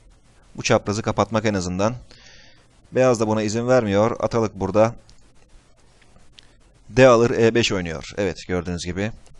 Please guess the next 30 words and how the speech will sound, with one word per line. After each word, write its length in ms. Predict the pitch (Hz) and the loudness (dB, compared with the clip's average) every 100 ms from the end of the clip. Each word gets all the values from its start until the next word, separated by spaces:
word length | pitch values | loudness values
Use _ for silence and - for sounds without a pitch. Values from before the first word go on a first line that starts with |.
| - | -16
Çünkü 240 | 113 101 | -14 -12
F 220 | 87 98 117 | -2 0 2
beş 140 | 123 | 0
sürüldüğünde 720 | - 98 87 87 85 101 120 - - - - - - _ - - | 0 -2 -2 -4 0 2 2 -6 -20 -20 -20 -20 -20 _ -20 -2
E 80 | 127 | 2
alır 260 | 117 110 117 | 4 2 0
F 100 | 107 | 2
altı 260 | 101 92 113 | 2 0 -4
geçerken 400 | 110 113 110 107 | -2 -2 -2 -2
alma 240 | 95 95 | -2 -2
olacak 440 | 90 87 104 110 - 113 - | -4 0 0 0 -14 -20 -8
ve 220 | 104 107 - _ - - _ _ - | -4 -4 -8 _ -20 -20 _ _ -16
bu 80 | 123 | -10
çapraz 640 | - 110 - 104 113 - - - | 0 0 2 0 0 -8 -14 -6
çok 220 | 117 - | -6 -4
çok 240 | 110 - | -8 -8
tehlike 320 | - 107 101 110 | -6 -4 0 0
arz 100 | 95 | 0
edecek. 260 | 87 95 | -4 -4
Aynı 180 | 104 104 | -2 -2
zamanda 300 | 101 98 101 | -4 -4 -2
bu, 160 | 117 104 - | 0 0 -2
bu 60 | |
çapraz 380 | - 101 - 90 | -6 -4 -4 -6
da 60 | 101 | -4
açık 240 | 104 - | -4 -4
kalmış 320 | 107 95 90 | -2 -2 -4
olacak. 320 | 90 85 104 - - - - - - - - - - _ _ _ _ - | -8 -2 -2 -4 -18 -20 -20 -20 -20 -20 -20 -20 -20 _ _ _ _ -14
Şimdi 400 | - 147 131 113 | -8 -4 -2 0
burada 380 | 110 113 120 | 4 6 4